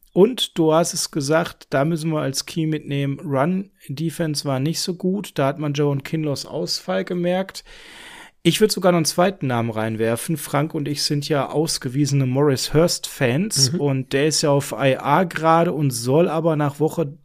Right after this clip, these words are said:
Speaker 1: drei, wenn alles normal läuft, aktiviert werden. Ähm, ja, das wäre dann nach dem Packers-Spiel. Vor dem Packers-Spiel wäre schöner, <laughs> weil die laufen ja
Speaker 2: Ja.
Speaker 1: auch ganz gerne.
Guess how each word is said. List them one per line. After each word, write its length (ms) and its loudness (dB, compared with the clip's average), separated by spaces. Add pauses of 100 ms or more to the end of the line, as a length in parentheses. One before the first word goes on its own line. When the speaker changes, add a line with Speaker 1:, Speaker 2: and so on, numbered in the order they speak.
Speaker 1:
drei, 460 0
wenn 120 0
alles 360 -4
normal 320 -2
läuft, 340 -4
aktiviert 720 -4
werden. 460 -2 (880)
Ähm, 460 0 (100)
ja, 500 4
das 240 -2
wäre 220 0
dann 160 -2
nach 240 0
dem 220 -2
Packers-Spiel. 760 -4
Vor 220 -4
dem 180 -2
Packers-Spiel 640 -6
wäre 200 -6
schöner, 460 6 (160)
<laughs> 120 -12
weil 220 -6
die 80 -2
laufen 340 2
ja 80 4
Speaker 2:
Ja. 40 4
Speaker 1:
auch 160 4
ganz 300 0
gerne. 340 0